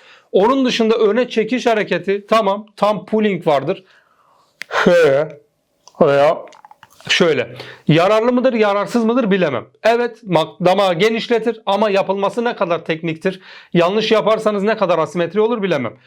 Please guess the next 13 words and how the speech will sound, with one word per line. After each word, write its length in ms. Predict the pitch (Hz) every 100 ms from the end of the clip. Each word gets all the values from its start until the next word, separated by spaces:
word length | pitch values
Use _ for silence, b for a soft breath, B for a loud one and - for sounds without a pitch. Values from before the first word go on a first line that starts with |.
| b b
Onun 280 | 214 269 262
dışında 340 | - 202 175
bundaki 520 | 254 254 208 - 226
tutarsızlığı 880 | 214 185 175 170 - 185 170 220 190
bana 220 | 170 156
göre 240 | 143 143 131
size 220 | 151 147
anlatacağım. 540 | 143 135 147 160 240 _ b b b b
Şunu 280 | - 233
şimdi 280 | 254 262 226
ön 240 | 226 247 240
dişlere 360 | 208 214 185
koydunuz 540 | 180 202 208 208 196